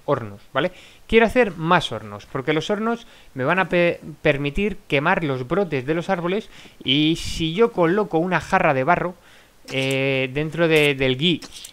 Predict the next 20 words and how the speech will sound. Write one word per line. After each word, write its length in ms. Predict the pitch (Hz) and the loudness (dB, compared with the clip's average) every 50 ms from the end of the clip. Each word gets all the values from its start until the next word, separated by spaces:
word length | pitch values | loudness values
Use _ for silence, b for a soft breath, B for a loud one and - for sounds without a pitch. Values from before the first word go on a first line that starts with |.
| B - | B -20
del, 1160 | - 120 120 117 123 120 120 117 120 120 117 117 117 117 117 113 113 110 110 107 107 104 107 - - | -16 -14 -6 0 2 4 6 6 6 4 4 2 2 2 2 0 0 -2 -4 -6 -8 -10 -12 -16 -18
del 260 | - 123 127 151 180 202 | -6 -2 0 2 2 2
horno, 320 | 196 180 185 190 190 180 | 0 -2 -2 -6 -6 -8
pues 160 | - - 135 131 | -6 -6 -4 -2
me 100 | 135 147 | -2 -2
va 120 | 165 180 | -2 -2
a 60 | 180 | -2
permitir 400 | 175 185 175 175 160 147 180 180 | -2 -2 -4 -4 -4 -2 -2 -2
sacar 300 | 175 156 151 - 165 165 | 0 0 0 2 2 2
unas 200 | 175 180 170 143 | 2 0 -4 -4
esencias 560 | 147 131 - 180 165 - - 143 170 175 - B B B B B B - | -4 -4 -4 -6 -6 -4 -4 -6 -6 -6 -8 B B B B B B 0
con 120 | - 180 | 2 2
las 140 | 180 196 190 | 2 2 2
que 80 | - 156 | 2 4
voy 60 | 156 | 4
a 60 | 151 | 6
poder 160 | 151 160 156 | 6 6 6
hacer 380 | 151 147 - 160 165 170 175 - - - - | 4 4 2 0 0 0 0 -4 -10 -14 -4
variedad, 640 | 139 135 135 127 127 127 135 147 160 175 180 - - - - - - - | 0 2 2 2 2 2 2 4 2 2 0 -4 -10 -14 -16 -16 -10 -6
eh, 340 | 127 127 127 123 120 - | -4 -2 0 0 -2 -4